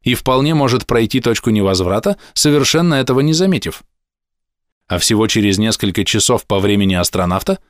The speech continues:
по мере продолжения коллапса, разность гравитационных сил, действующих на его голову и ноги, всё равно станет достаточно большой, чтобы разорвать его на части.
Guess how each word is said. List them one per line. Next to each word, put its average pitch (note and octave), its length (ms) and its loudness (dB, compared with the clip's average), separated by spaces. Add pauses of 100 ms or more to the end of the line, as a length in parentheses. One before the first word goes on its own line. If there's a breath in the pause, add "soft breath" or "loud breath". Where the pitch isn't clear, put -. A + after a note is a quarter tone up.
(140)
по A#2+ 80 0
мере A#2+ 240 2
продолжения A2 680 0
коллапса, G#2 520 0 (520)
разность A#2+ 580 0
гравитационных A2+ 760 0
сил, B2+ 220 2
действующих G#2+ 680 0
на G#2+ 80 0
его G#2 240 2
голову G2+ 420 2
и A#2+ 180 -4
ноги, D3+ 380 0 (240 soft breath)
всё - 220 0
равно D3 280 2
станет C3+ 360 0
достаточно A#2 600 0
большой, A#2 520 0 (120)
чтобы D#3+ 300 0
разорвать A2 480 2
его A#2 140 0
на G#2 100 0
части. E2 400 -6